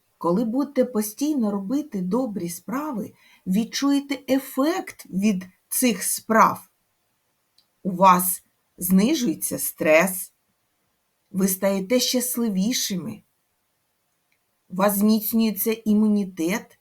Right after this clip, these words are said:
знижується рівень соціальної тривоги.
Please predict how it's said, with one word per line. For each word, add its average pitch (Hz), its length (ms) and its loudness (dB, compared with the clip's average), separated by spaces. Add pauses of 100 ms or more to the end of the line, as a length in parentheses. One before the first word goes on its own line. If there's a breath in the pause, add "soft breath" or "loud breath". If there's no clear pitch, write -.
(640)
знижується 190 760 0
рівень 190 600 -2 (100)
соціальної 175 840 -4
тривоги. 170 800 -6